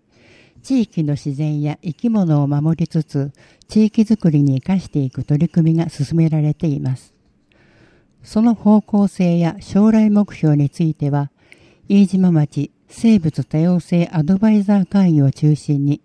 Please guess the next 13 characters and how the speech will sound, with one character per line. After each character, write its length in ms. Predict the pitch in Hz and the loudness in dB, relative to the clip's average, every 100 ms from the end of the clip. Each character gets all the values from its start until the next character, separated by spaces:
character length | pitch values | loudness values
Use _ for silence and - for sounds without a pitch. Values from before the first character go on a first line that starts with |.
| - | -2
議 160 | 131 | 0
論 240 | 147 175 165 | 2 2 -2
中 260 | 160 156 | -2 -2
で 120 | 147 131 | -2 -6
す。 160 | - _ _ _ _ _ _ _ _ _ _ _ _ _ | -10 _ _ _ _ _ _ _ _ _ _ _ _ _
そ 200 | - 214 | -2 2
の 160 | 208 208 180 | 2 0 0
議 180 | 208 | 2
論 220 | 233 196 151 | 4 2 2
の 100 | 139 | 0
進 260 | - 160 | 0 -2
捗 280 | - 151 160 | -2 -4 -2
は、 220 | 147 147 | -4 -4